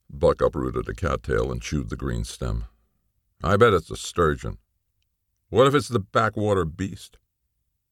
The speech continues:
"Come on, that's just a scary story people tell gullible kids." Milo wanted to believe him, but he couldn't help imagining whatever lurked beneath the water, its tentacles like electric eels,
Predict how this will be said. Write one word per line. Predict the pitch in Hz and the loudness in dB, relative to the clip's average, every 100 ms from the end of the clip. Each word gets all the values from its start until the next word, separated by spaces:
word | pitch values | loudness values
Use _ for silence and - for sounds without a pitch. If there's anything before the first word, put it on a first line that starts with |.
| _ _ _ - | _ _ _ -6
"Come | 82 | -4
on, | 65 73 78 82 | -2 -2 0 0
that's | 87 - | -2 -4
just | 76 - | -10 -10
a | 62 | -10
scary | - - 78 69 | -8 -2 0 0
story | 58 - 82 69 | -4 -2 0 0
people | 58 80 - 71 | -4 -8 -8 -10
tell | - 69 | -8 -8
gullible | 71 80 76 65 62 | -4 -2 -2 -4 -12
kids." | - 80 58 - - _ _ _ _ _ _ _ _ _ _ _ _ | -6 -4 -4 -8 -20 _ _ _ _ _ _ _ _ _ _ _ _
Milo | - 127 147 | 0 2 4
wanted | 107 101 127 71 | 4 2 -2 -4
to | 67 | -4
believe | 64 69 80 | -6 -6 -8
him, | 52 - _ _ _ _ _ | -10 -12 _ _ _ _ _
but | 78 | -8
he | 73 | -6
couldn't | - 92 80 | -2 -2 -2
help | 82 78 | -6 -6
imagining | 64 71 87 80 58 60 | -4 -2 -2 -4 -6 -6
whatever | 67 73 64 | -4 -4 -4
lurked | 62 73 - | -2 -2 -4
beneath | - 58 65 | -12 -10 -10
the | - | -10
water, | 57 64 69 60 _ _ _ _ _ _ - | -6 -4 -4 -8 _ _ _ _ _ _ -20
its | - | -18
tentacles | - 101 82 76 67 62 | -2 0 0 -2 -4 -2
like | 64 65 | -4 -2
electric | 65 71 - - - | -2 -2 -6 -12 -8
eels, | 71 69 85 - | -6 -6 -8 -14